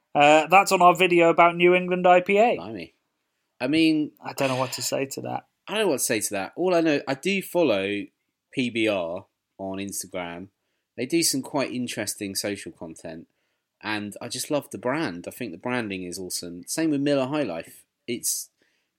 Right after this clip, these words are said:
Speaker 2: very mid-century. It's got a great logo mark. Um, but the beers are very pissy, unfortunately.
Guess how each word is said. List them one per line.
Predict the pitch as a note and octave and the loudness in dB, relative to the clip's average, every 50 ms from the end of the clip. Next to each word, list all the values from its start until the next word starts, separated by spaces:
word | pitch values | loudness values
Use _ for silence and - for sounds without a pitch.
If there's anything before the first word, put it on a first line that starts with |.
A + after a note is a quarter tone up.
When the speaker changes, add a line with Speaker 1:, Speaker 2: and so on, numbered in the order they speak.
| _ - | _ -2
Speaker 2:
very | C3+ C3+ C3+ C3+ C3 B2 | 0 0 2 2 0 0
mid-century. | B2+ B2+ B2 - - - C3+ B2+ A#2+ A2+ G#2 - - A#2+ A2+ A2 A2 A2 A2 G#2+ G#2+ | 0 -2 -2 -2 -2 -2 0 0 -2 -2 -6 -6 -4 -2 0 0 0 0 0 0 -2
It's | G2+ - | -4 -6
got | - - A2+ E2+ | -8 -8 -8 -8
a | E2+ - | -8 -8
great | - B2 B2+ A#2 A2 G#2 F2 - F#2+ A2 A2+ | -4 0 0 0 0 0 -4 -8 -12 -12 -4
logo | B2 B2 A#2+ A2+ G#2+ G#2+ G2 F#2 F2 | -2 0 0 0 0 -2 -6 -6 -6
mark. | F#2 E2+ E2 D#2 - - - - _ _ _ _ _ _ _ F#2 | -10 -12 -12 -14 -16 -18 -20 -20 _ _ _ _ _ _ _ -12
Um, | F#2 F#2 F2+ F2+ F2+ F2+ F2 F2 F2 F2 E2 - _ _ _ _ _ _ _ _ _ _ _ _ | -10 -10 -8 -8 -8 -8 -10 -10 -14 -16 -18 -20 _ _ _ _ _ _ _ _ _ _ _ _
but | B2+ A2 | -6 -6
the | B2 | -4
beers | - - D3+ D3+ D3 C3+ B2+ B2 A2+ - - - - - A2+ | -2 0 2 4 4 4 2 0 -2 -4 -6 -6 -8 -8 -6
are | A2+ A2+ A2+ A2 A2 G#2 | -4 -4 -2 -2 -4 -6
very | - - B2+ B2 A#2 A#2 A2+ A2 A2 F#2 - - _ - | -6 -8 -6 -6 -4 -2 -2 -4 -4 -6 -8 -14 _ -16
pissy, | C3+ B2+ - - E2+ D#2+ D#2 - _ _ _ _ _ _ _ | -12 -10 -8 -8 -8 -10 -12 -14 _ _ _ _ _ _ _
unfortunately. | F#2 F2+ F2 - - E2 D#2 - - E2+ C#2+ B1+ D2+ D#2+ D#2+ - | -16 -16 -16 -16 -18 -18 -18 -18 -18 -18 -18 -16 -16 -16 -16 -16